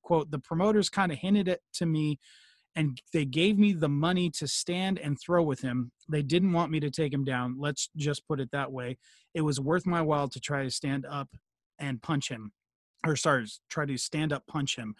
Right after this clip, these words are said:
end quote. He later walks us back saying it was just, well, they were just saying, you know, normal fight night bonuses, uh, and the Florida State Athletic Commission investigates and finds no wrongdoing. Now, the show does phenomenal, draws an estimated four and a half million viewers, is the most watched fight in M M A history at that time, but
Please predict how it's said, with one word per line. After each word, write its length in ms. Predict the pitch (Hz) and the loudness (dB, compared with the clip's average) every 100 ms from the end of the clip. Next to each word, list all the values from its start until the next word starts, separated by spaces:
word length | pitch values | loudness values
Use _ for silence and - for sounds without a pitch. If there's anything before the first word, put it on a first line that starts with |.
| - _ - | -18 _ -4
end 220 | 147 123 | -2 0
quote. 320 | - 143 120 - - - - | 0 0 -2 -14 -20 -20 4
He 60 | |
later 240 | 190 220 202 | 8 8 8
walks 320 | 175 170 - | 8 6 4
us 100 | 160 | 0
back 280 | 160 147 143 | 2 2 2
saying 180 | 165 143 | 0 0
it 60 | |
was 100 | 139 | -2
just, 140 | 139 170 | -4 -2
well, 140 | 170 | 0
they 100 | 180 | 2
were 100 | 185 | 2
just 200 | 160 - | 0 0
saying, 320 | 160 151 143 | 0 0 0
you 100 | 151 | -2
know, 140 | 143 131 | 0 2
normal 300 | 143 139 123 | 2 2 0
fight 260 | 139 135 | -4 -6
night 280 | 135 131 135 | -6 -8 -6
bonuses, 600 | 131 127 123 139 123 117 - - - - | -4 -4 -4 -6 -6 -8 -14 -20 -16 -4
uh, 220 | 135 127 | -2 -2
and 140 | 143 | -2
the 60 | 139 | -4
Florida 280 | - 156 143 | 0 0 0
State 200 | - 147 | 0 -2
Athletic 340 | 131 135 131 | -2 -2 -4
Commission 340 | - 139 127 135 | -4 -4 -4 -4
investigates 560 | 123 127 - 131 123 | -4 -6 -6 -6 -6
and 140 | 120 - | -8 -6
finds 320 | 127 123 120 | -4 -4 -4
no 80 | 123 | -4
wrongdoing. 640 | 131 180 170 139 120 110 - - - - | 0 0 0 -2 -4 -8 -14 -20 -8 0
Now, 100 | 160 | 2
the 80 | 156 | 4
show 220 | 214 214 | 6 8
does 160 | 208 | 6
phenomenal, 560 | - 165 165 175 170 165 | 4 2 4 4 4 2
draws 340 | 143 151 147 | 4 4 4
an 60 | 143 | 2
estimated 420 | 147 - 151 135 | -2 0 -2 -2
four 240 | - 156 151 | -4 0 0
and 80 | |
a 20 | 139 | 2
half 200 | 143 131 | 0 0
million 340 | 143 143 139 | 0 2 0
viewers, 380 | 135 139 135 127 | 0 0 0 -2
is 100 | 120 | -4
the 80 | 135 | -2
most 260 | 135 127 | -2 -4
watched 360 | 131 135 139 - | -2 -2 -2 -4
fight 320 | - 139 139 | -4 -4 -4
in 40 | |
M 160 | 131 131 | -4 -2
M 140 | 131 | -2
A 60 | 127 | -4
history 320 | 131 127 131 | -6 -6 -8
at 80 | 123 | -6
that 160 | 127 127 | -6 -4
time, 260 | 151 139 | -2 0
but 140 | 135 | -2